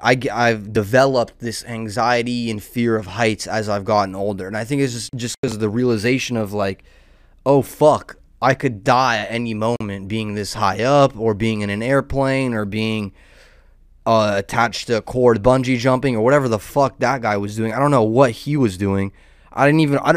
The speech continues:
I can't even watch the whole thing 'cause it just, it's like, "Uh, let's, let, let me see how long before I die doing this." Like, nah, bro, uh, that's not fun.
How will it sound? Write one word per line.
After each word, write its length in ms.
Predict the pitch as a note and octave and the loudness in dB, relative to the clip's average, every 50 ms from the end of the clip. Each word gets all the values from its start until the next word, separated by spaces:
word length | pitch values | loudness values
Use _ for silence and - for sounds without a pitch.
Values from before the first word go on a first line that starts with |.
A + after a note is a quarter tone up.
| - | 2
I 180 | - - E3 G3 | 4 4 6 6
can't 220 | F#3+ - A#3 A3 A3 | 6 6 6 6 6
even 260 | A3 F#3 F#3+ D#3 C3 | 4 4 4 4 4
watch 320 | A#2+ C3 F3 A3 A#3 - | 4 4 4 4 4 2
the 120 | - D#3+ C#3 | 0 -2 0
whole 220 | A#2 B2+ B2 A2+ | 0 0 0 -2
thing 320 | G2+ - - - G#2 G#2 G#2+ | -2 -4 -6 -6 -6 -6 -4
'cause 180 | B2 B2+ A#2 | -4 -2 -2
it 80 | A#2+ B2 | -2 -4
just, 220 | A#2+ B2 B2+ A#2 | -4 -4 -4 -4
it's 180 | C3 B2+ A2 - | -4 -4 -2 0
like, 240 | C3 A#2+ A2 G2+ - - _ - - _ _ _ _ _ - _ _ _ - | 2 2 2 0 -4 -10 _ -20 -20 _ _ _ _ _ -20 _ _ _ 2
"Uh, 400 | - C#3 D3+ D#3 D3 C#3 B2 A2 G#2 | 6 8 10 10 10 10 8 6 2
let's, 280 | A2 C3 B2 A2+ A#2 B2+ | -2 -4 -6 -6 -10 -10
let, 340 | B2 A2 B2+ B2 A#2+ A2 G#2 | -6 -4 -2 -2 -2 -4 -8
let 400 | A#2+ B2 B2+ C3+ C#3+ D3+ D3 D#3+ | -14 -14 -10 -6 -2 -2 0 0
me 100 | E3 D3+ | 0 0
see 220 | - - D#3 E3 | -2 0 2 4
how 160 | D3+ D3+ D3 | 4 6 6
long 360 | D3 C#3+ D3 D3 D3+ D3+ D3 | 6 6 6 6 6 4 4
before 400 | C#3+ C3+ A#2 - - D#3 D3+ D3+ | 2 0 -2 0 2 4 6 6
I 180 | D3 C3+ B2 A#2 | 6 4 4 2
die 440 | A2 A#2+ A#2 A#2+ C3+ C3+ C3 B2 A2 | 4 4 4 6 6 6 6 6 4
doing 420 | G#2 G2+ A#2+ B2 B2+ A#2+ A2 G2+ | 2 0 0 2 2 2 0 0
this." 440 | F#2+ F#2 F2 E2 - - - - - - - _ _ _ _ _ _ _ _ | -2 -4 -6 -6 -8 -10 -12 -14 -16 -20 -20 _ _ _ _ _ _ _ _
Like, 260 | - - A#2+ A#2 G#2+ G#2 | -4 0 0 2 2 2
nah, 280 | A#2+ C3+ D3+ E3+ E3 | 2 4 6 6 6
bro, 440 | D3+ B2+ B2 C3 C3+ C#3 C#3+ C#3 - - F2+ | 6 8 8 10 10 10 10 8 4 -2 -4
uh, 380 | G#2 B2 F#2+ C#2+ D#2 - F2 F#2 | -4 -4 -4 -4 -6 -12 -10 -8
that's 240 | B2+ C3+ - - - | -8 -8 -6 -2 0
not 240 | D3+ D#3 D#3 A#2+ - | 2 4 4 2 0
fun. 580 | - - - C#3 - D#3 D#3 G#2 F#2+ F2 E2+ | -4 -2 2 4 6 6 6 4 2 -6 -12